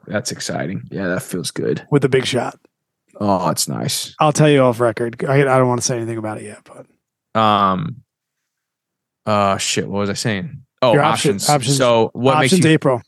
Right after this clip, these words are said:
Speaker 1: what makes me think that I could do that? Um, so for the month of April, which again, a lot of this had to do with earnings and shit,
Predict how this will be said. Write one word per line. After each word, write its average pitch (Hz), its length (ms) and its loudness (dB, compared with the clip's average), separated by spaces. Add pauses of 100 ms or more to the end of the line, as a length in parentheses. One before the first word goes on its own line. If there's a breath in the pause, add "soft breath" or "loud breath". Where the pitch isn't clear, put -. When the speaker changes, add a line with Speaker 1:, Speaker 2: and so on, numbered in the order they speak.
(340)
Speaker 1:
what 120 160 2
makes 120 220 0
me 113 100 -2
think 107 340 -2
that 107 100 0
I 98 80 0
could - 180 -12
do 101 180 -2
that? 92 360 -2 (680 soft breath)
Um, 101 360 0
so 113 340 4
for 117 180 0
the 113 60 2
month 117 180 2
of 110 220 2
April, 104 680 2
which 101 200 -2
again, 101 260 0
a 98 80 2
lot 104 200 2
of 107 40 2
this 101 100 0
had 107 120 0
to 98 80 -4
do 101 140 0
with 92 240 -4
earnings 98 440 -2
and 107 100 -4
shit, 107 320 2